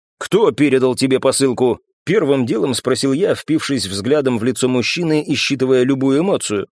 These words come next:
«Ту, которую ты только что оставил на пропускном пункте, корзину с продуктами». «Так это парень какой-то», сглотнул мужичок. «Что за парень? Как зовут? Ты его знаешь? Как выглядит?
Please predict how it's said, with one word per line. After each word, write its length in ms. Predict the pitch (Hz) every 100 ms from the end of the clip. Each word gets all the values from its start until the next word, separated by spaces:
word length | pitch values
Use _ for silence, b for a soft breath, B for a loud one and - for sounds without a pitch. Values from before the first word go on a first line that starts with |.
| _ _ -
«Ту, 200 | 170 185
которую 480 | 131 123 160 151 143
ты 140 | 139
только 340 | 131 180 147
что 200 | 127 143
оставил 380 | 131 - 147 156
на 120 | 135
пропускном 500 | 127 127 127 143 156
пункте, 420 | 131 214 131 98 - _ -
корзину 440 | 143 135 175 147
с 80 | -
продуктами». 640 | - 196 196 - 104 - _ _ _ _ _
«Так 200 | - 254
это 440 | 294 202 185 156 117 _ _ -
парень 380 | 226 262 277
какой-то», 600 | 226 269 - 277 202 247 - _ _ -
сглотнул 480 | 104 120 113 127 120
мужичок. 480 | 117 117 123 117 - _ _ -
«Что 260 | - 175
за 160 | 165 160
парень? 400 | 147 170 160 127 -
Как 180 | 170
зовут? 400 | 135 156 160 160 -
Ты 80 | 143
его 180 | 151 156
знаешь? 440 | 160 226 143 - -
Как 200 | 202 160
выглядит? 500 | 185 160 160 151